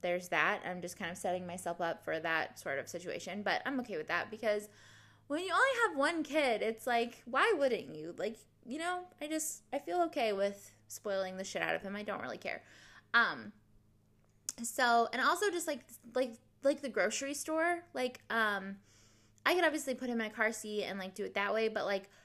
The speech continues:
when I grocery shop for them, like, I buy the whole store. Like, the cart is overflowing. And so, like, the thought of trying to do a full grocery cart with a baby, like, that would just be difficult. And even,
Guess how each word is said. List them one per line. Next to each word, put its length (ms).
when 140
I 200
grocery 360
shop 260
for 120
them, 240
like, 300
I 180
buy 220
the 100
whole 320
store. 400
Like, 240
the 80
cart 360
is 240
overflowing. 720
And 140
so, 180
like, 240
the 80
thought 440
of 100
trying 440
to 120
do 560
a 100
full 180
grocery 400
cart 440
with 380
a 60
baby, 680
like, 180
that 260
would 200
just 220
be 280
difficult. 420
And 100
even, 280